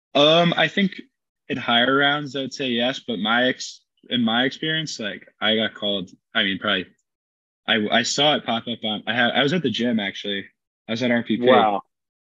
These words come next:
Speaker 1: And
Speaker 2: Yeah, I was gonna bring up R P P too, but tell the story.
Speaker 1: Yeah, I was at R P P, and it was in the twentieth round, and I just had, like, the track, you know, like, the tracker where, like, the M L B dot com or whatever, just watching to see, you know,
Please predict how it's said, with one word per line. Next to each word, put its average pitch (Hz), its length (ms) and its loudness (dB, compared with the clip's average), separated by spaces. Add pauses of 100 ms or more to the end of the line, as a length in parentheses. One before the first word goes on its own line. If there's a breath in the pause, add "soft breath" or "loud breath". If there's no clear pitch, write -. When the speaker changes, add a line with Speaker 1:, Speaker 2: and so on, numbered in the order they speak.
(340)
Speaker 1:
And 107 320 4
Speaker 2:
Yeah, 190 240 6
I 175 40 2
was 180 220 2
gonna 202 180 -2
bring 170 220 -2
up 170 180 -4
R 127 140 0
P 123 120 -10
P 113 200 -8
too, 123 200 -4
but 101 140 -6 (200)
tell 131 160 4
the 127 120 0
story. 131 260 0 (640)
Speaker 1:
Yeah, 123 220 0
I - 20 2
was 117 120 -4
at 135 120 -2
R 139 100 -4
P 131 140 -4
P, 113 280 2
and 107 300 -2 (760)
it 123 100 -4
was 120 200 -2
in 120 100 -4
the 113 80 -6
twentieth 120 480 -2
round, 110 340 -2
and 110 100 -4
I 110 80 0
just 107 180 -8
had, 110 160 -2
like, 104 160 -8
the 101 60 -12
track, 101 400 -2
you 123 100 0
know, 127 80 2
like, 113 160 -2
the 104 60 -8
tracker 107 500 -2
where, 104 260 -2 (140)
like, 107 100 -12
the - 100 -10
M 107 100 -2
L 104 100 -4
B 104 500 0 (200)
dot 107 180 -4
com 107 240 -4
or 107 40 -2
whatever, 101 500 0 (600)
just - 180 -2
watching 101 360 0
to 95 40 -6
see, 95 160 -4
you 95 180 0
know, 95 200 -6